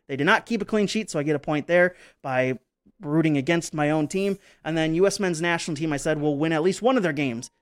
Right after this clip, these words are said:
this week. Thanks to that four nil win last night. Got a point there, so I'm up two more points on the season, up to thirteen. That means our goal s-, total this season, going into the final regular season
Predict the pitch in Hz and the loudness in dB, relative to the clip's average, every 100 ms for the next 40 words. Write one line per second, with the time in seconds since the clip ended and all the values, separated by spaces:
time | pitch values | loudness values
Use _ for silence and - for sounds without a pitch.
0 | _ 135 - 131 - - - - - - | _ -10 -6 -8 -8 -20 -20 -20 -16 -8
1 | 135 - 160 151 147 143 147 160 208 - | -8 -6 -4 -2 0 0 0 2 2 4
2 | 185 - _ - _ _ _ 135 123 156 | 2 2 _ -20 _ _ _ -14 -8 -6
3 | 139 - 160 170 135 131 135 135 - 214 | -6 -2 -4 -4 -6 -4 -4 -6 -6 -2
4 | 190 170 - 175 156 160 139 175 156 156 | 0 0 -2 -4 -2 -2 -2 -4 -2 -2
5 | - - 185 185 - 175 131 _ _ _ | -4 -8 -6 -6 -6 -4 -4 _ _ _
6 | 226 277 214 147 - 175 143 175 208 208 | 0 4 2 0 -2 -4 0 4 6 6
7 | - _ _ _ - _ - - 214 170 | 0 _ _ _ -20 _ -10 6 6 6
8 | 139 - 147 - 139 127 135 185 _ _ | 2 -4 -6 -2 -2 -2 -2 -4 _ _
9 | _ _ - _ - _ _ _ _ 170 | _ _ -20 _ -20 _ _ _ _ 0
10 | 185 185 180 180 156 175 160 151 151 151 | 2 2 0 -2 -6 -2 -2 0 0 -2
11 | 135 - 143 135 | -8 -10 -6 -8